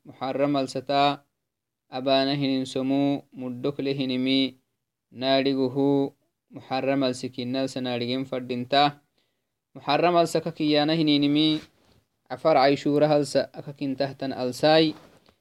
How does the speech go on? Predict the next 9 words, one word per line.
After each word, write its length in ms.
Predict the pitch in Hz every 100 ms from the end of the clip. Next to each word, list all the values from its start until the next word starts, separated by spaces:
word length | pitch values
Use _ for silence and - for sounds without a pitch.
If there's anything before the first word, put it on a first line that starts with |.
| _ _ _ _ _ _
Ah, 440 | 139 143 143 139 131
Islam 540 | - 151 147 156 170 165 _ _ _ _ _ _ _ _ -
اللي، 500 | 147 143 151 156 - _ _
Islam 580 | 143 - 156 160 160 -
taarikh 340 | - 147 147 151
اللي 200 | 151 151
beytahtanihtan 1000 | 147 147 147 143 147 147 143 139 131 123 _ _ _
Islam 320 | - 143 151
taarikhi 680 | 135 135 135 131 - 147 147